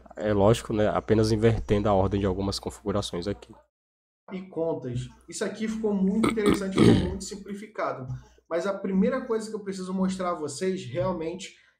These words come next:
Speaker 2: é a nova loja do, ficou muito mais construída.
Speaker 1: Vou adiantar essa parte aqui, galera, porque aqui ele tá falando sobre a loja, tá? Como eu falei, eles estão tra-, é, lutando pra trazer uma coerência de U X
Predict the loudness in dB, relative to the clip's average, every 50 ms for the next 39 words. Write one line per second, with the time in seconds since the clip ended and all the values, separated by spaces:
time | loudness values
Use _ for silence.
0 | _ _ -6 -4 -2 0 0 0 0 -2 -2 -2 -2 -2 -2 -4 -6 -6 -8 -10
1 | -10 _ -14 -8 -4 -2 -2 -2 -2 -2 -2 -2 -2 -2 -2 -4 -6 -10 -14 -18
2 | _ _ _ _ _ -6 -4 -4 -2 -2 -4 -6 -8 -10 -14 _ -20 -20 _ _
3 | -8 -6 -6 -6 -4 0 4 4 4 6 6 4 4 6 6 4 4 4 2 0
4 | 2 4 4 4 4 0 0 2 4 6 6 6 6 4 2 -2 -2 0 0 0
5 | 0 2 2 0 2 2 2 0 2 2 2 2 4 4 4 4 4 2 0 0
6 | 2 2 2 2 0 0 2 4 6 8 8 8 8 8 6 4 2 -4 -4 0
7 | 0 0 0 -2 -6 -20 -20 -20 -20 -20 _ _ _ 6 8 10 10 8 8 8
8 | 8 8 8 8 6 6 6 6 6 6 6 6 4 2 0 2 6 6 6 6
9 | 6 6 4 6 6 6 6 4 4 4 2 0 -2 0 4 6 6 6 4 2
10 | -2 0 2 2 4 6 4 4 4 4 2 0 0 2 4 4 6 6 4 2
11 | 2 0 0 2 4 4 4 4 2 0 -6